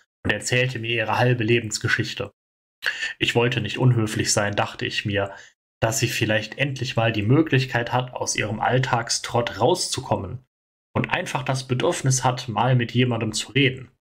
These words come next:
Also antwortete ich auch immer noch mal kurz und knapp. Nach gut einer Stunde schlief sie endlich ein.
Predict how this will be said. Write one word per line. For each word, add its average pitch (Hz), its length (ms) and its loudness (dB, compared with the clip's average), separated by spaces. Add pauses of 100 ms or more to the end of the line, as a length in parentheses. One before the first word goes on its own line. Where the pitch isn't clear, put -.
(560)
Also 127 320 2
antwortete 110 720 0
ich - 240 -2
auch 107 180 -2
immer 110 240 4
noch 104 200 0
mal 98 240 2
kurz 127 320 0
und 123 160 -2
knapp. - 320 -4 (460)
Nach 113 200 0
gut 165 180 4
einer 120 240 0
Stunde 110 400 -2
schlief 104 360 0
sie 101 140 0
endlich 101 400 -4
ein. 92 240 -4